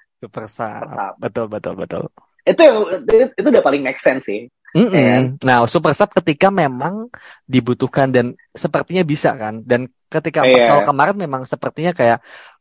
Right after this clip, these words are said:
Speaker 1: wah, udah empat nol, gua masukin pemain yang memang goat, tapi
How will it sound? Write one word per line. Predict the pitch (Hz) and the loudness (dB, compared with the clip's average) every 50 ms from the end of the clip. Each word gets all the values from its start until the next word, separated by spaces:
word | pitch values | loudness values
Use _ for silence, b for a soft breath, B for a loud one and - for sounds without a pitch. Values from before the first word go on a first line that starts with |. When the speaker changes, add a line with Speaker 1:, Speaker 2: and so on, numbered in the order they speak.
| - - | -4 0
Speaker 1:
wah, | 143 131 120 | 0 0 2
udah | 117 113 113 110 | 2 -2 -2 -2
empat | 104 110 - - | -4 -8 -8 -8
nol, | 147 175 180 170 160 156 156 160 | -10 -6 -2 0 0 2 0 0
gua | 147 127 131 127 | -2 -4 -6 -4
masukin | 127 120 120 135 127 - 123 120 | -4 -4 -6 -8 -12 -12 -10 -10
pemain | - 120 120 120 120 120 | -8 -6 -6 -4 -4 -4
yang | 120 120 117 113 117 - | -4 -4 -6 -6 -8 -10
memang | - 127 127 143 175 208 220 190 | -12 -12 -10 -8 -8 -8 -10 -8
goat, | 131 107 107 110 - | -8 -8 -8 -8 -10
tapi | - - 110 _ - 202 220 233 - | -10 -10 -12 _ -10 -12 -12 -12 -12